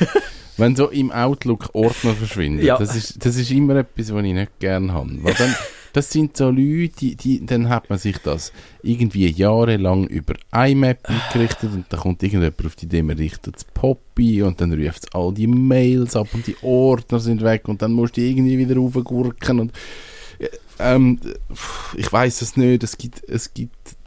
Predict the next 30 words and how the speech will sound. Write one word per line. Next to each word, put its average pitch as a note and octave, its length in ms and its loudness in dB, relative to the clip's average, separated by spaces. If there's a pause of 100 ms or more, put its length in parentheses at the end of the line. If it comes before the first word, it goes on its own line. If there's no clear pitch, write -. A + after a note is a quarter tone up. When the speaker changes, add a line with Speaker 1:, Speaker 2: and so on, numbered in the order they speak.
Speaker 1:
dass - 200 -4
teilweise A#2 360 2
Ordner A#2 460 2
effektiv A2+ 640 -2
verschwinden. A2+ 640 0
Also G#2 180 -2
da, G2 240 2
ich A2 160 -6
würde B2 200 4
jetzt - 140 -6
mal F#2+ 220 4
ins E2 160 -2
Webmail D#2+ 460 0
schauen C2 280 -6 (140)
und D2+ 120 -6
schauen, D#2+ 240 2
ob E2 180 -2
es - 80 -10
dort D#2+ 220 -4
noch C#2+ 100 -4
rum - 200 -6
sind. C#3 180 4
Speaker 2:
Mhm. B2 140 2 (680)
Speaker 1:
Wenn A2+ 160 4
es - 120 -4
dort E3+ 280 2
noch C3+ 100 2
rum D3+ 260 4
sind C3 280 0
und G#2 140 -2